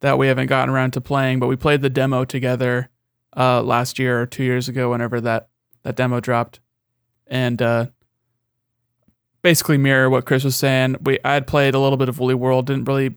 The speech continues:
get too far in that game, but it is definitely, it's kind of, uh, a bummer that the, the Yoshi games are kind of, like, in the Kirby tier of Mario platformers, where it's just like,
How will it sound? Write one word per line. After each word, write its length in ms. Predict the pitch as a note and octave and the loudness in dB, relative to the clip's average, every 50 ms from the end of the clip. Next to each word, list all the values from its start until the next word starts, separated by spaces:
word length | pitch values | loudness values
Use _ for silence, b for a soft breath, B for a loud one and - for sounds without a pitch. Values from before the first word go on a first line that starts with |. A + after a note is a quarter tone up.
| _ _ - | _ _ -10
get 220 | - - - - | -10 -10 -10 -10
too 260 | - - - E3 F3 | -10 -6 -6 -4 -6
far 300 | - - - G#3 G3+ G#3 | -4 0 2 4 4 4
in 80 | G#3 G#3 | 4 2
that 180 | G3+ G3+ G3+ | 2 0 0
game, 220 | - G3+ G3+ G3+ F3+ | 0 0 0 2 2
but 180 | D3 C#3+ B2 | 2 2 2
it 60 | A2 C3 | 2 2
is 160 | C#3 C3+ B2+ | 2 0 0
definitely, 580 | - C3+ C3+ - C#3+ C3+ C3+ C3 C3 B2+ B2 b b b b b | -2 -2 -2 -2 -2 -2 -2 0 -2 -2 -4 b b b b b
it's 180 | - D#3 - | -2 -2 0
kind 180 | - - F3+ G3+ | 0 2 2 4
of, 340 | G#3 G3+ E3 D3 - - - _ _ _ - | 4 2 2 0 -4 -10 -16 _ _ _ -4
uh, 240 | C#3+ C#3+ C#3+ C#3 B2+ | 0 0 2 2 2
a 60 | C3 C3+ | 2 2
bummer 340 | C#3 C3+ C#3 C#3 C#3 C#3 | 2 2 2 2 0 0
that 320 | C3+ D#3 C3+ C3 B2+ - - | 0 0 0 0 0 0 0
the, 260 | C#3 C3 C3 B2+ C3 | 0 2 2 2 0
the 100 | D#3 C#3+ | 0 0
Yoshi 300 | C3+ C3 - C3+ - C#3+ | 0 2 2 2 0 -2
games 320 | C3 C3+ C3+ C3 C3 C3 - | -2 0 0 0 0 0 -2
are 80 | B2+ | -4
kind 220 | B2+ - C#3 C3 C3 | -2 -2 0 0 0
of, 80 | C3 | 0
like, 220 | C3 C3 B2 B2 - | 2 2 2 2 0
in 100 | C3 C3+ | 0 -2
the 80 | C3 | -2
Kirby 340 | B2+ - - C3+ C3+ C#3 C3 | -2 -2 0 0 2 2 0
tier 360 | B2+ - C#3+ C#3+ C#3+ C#3+ C#3+ C#3+ | 0 0 2 4 4 4 4 4
of 440 | - C3 C3+ C3+ C3+ B2+ - - - | 2 2 0 0 0 -2 -6 -10 -8
Mario 400 | C#3 C3+ B2+ B2+ C3 C3 C3 C3 | -4 0 0 2 2 2 0 0
platformers, 640 | C3 - B2+ - - - C3 C3+ C#3 C3+ C3+ - | 0 0 -2 -2 0 -2 -2 0 0 -2 -2 -2
where 160 | - B2+ B2 B2 | -2 0 0 0
it's 140 | B2 - | 0 -2
just 220 | - C3 C3 - - | -4 -6 -4 -2 -2
like, 200 | C3 B2 B2 | -2 -2 -2